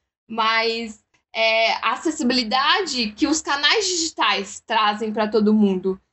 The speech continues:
É, inovação em conteúdo é quando a gente tem a possibilidade de, de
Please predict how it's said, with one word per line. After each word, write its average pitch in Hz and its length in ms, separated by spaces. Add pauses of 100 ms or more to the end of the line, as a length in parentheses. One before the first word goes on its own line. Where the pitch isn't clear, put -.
(220)
É, 220 300
inovação 269 880
em 254 140
conteúdo 247 920 (180)
é 233 120
quando 277 300
a 294 100
gente 277 320
tem 277 100
a 262 80
possibilidade 254 640
de, 269 720
de 254 480